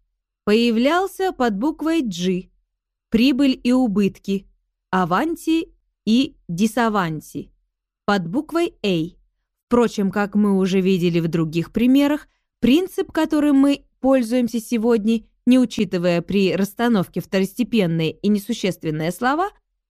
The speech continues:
тогда еще не применялся. Так, доставка одежды "Уна мандаты ди панни"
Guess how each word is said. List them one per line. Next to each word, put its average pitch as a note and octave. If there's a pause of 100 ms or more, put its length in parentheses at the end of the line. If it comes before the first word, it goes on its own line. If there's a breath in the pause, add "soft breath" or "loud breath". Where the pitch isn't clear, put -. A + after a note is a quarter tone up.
(180)
тогда A#3
еще G4+
не E4+
применялся. G3+ (1000)
Так, G#3
доставка G3+
одежды F3+ (460)
"Уна G#3
мандаты F#3+ (140)
ди F#3
панни" C4